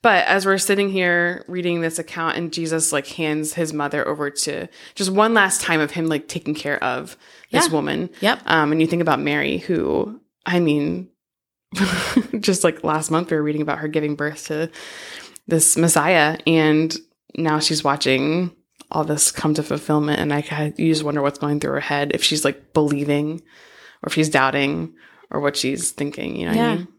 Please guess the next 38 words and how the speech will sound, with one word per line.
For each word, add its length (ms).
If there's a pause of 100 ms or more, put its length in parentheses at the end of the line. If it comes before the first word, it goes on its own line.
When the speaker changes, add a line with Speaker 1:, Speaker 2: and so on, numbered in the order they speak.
(140)
Speaker 2:
Well, 100
your 140
car-, 340
your 200
natural 320
carnal 320
mind 300
will 100
think, 240
like, 160
Speaker 1:
Yeah. 360
Speaker 2:
"The 80
suffering 380
that 180
my 140
son's 260
about 200
to 80
go 180
through 280
is, 340 (400)
I 60
can't 200
even, 300
I 40
don't 100
even 80
wanna 140
wrap 160
my 80
Speaker 1:
Yeah. 60
Speaker 2:
mind 240
around 200
that 180
as 140
a 40
Speaker 1:
Right. 60
Speaker 2:
mom." 340